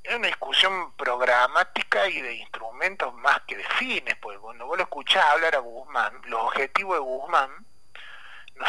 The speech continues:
son diferentes de lo que puede tener, eh, otro dirigente del ala más kirchnerista en materia de política económica.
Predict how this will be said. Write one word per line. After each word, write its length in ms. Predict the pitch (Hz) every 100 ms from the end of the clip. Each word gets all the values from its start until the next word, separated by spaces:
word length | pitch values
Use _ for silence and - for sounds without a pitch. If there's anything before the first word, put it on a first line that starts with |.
| -
son 200 | 269 196
diferentes 600 | 156 151 135 143 151 135
de 40 |
lo 120 | 117
que 80 | -
puede 240 | - 139 135
tener, 420 | 123 131 139 135
eh, 360 | 113 107 104 101
otro 680 | 110 123 - - 110 104 98
dirigente 720 | 95 - - 139 127 123 110
del 120 | 110
ala 220 | 120 117
más 180 | 117 -
kirchnerista 680 | - - - 104 - - 135
en 160 | - -
materia 500 | - - 110 110 101
de 100 | 98
política 580 | 101 101 - - - 95
económica. 640 | - - - - - -